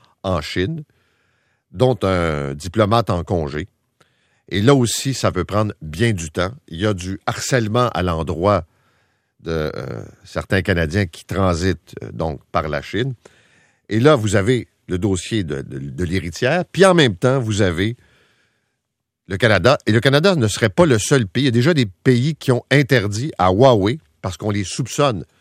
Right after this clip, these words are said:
d'entrer dans les pays, de s'infiltrer, d'aller siphonner de la technologie. Autrement dit, de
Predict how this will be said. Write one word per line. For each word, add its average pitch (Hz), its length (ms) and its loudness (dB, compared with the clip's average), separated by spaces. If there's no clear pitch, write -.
d'entrer 135 440 2
dans 127 160 4
les 113 140 0
pays, 107 340 -2
de 101 100 0
s'infiltrer, 127 760 -4
d'aller 104 220 2
siphonner 131 540 0
de 98 60 -4
la - 60 0
technologie. 82 640 -6
Autrement 92 300 -2
dit, 98 180 -4
de 71 160 -4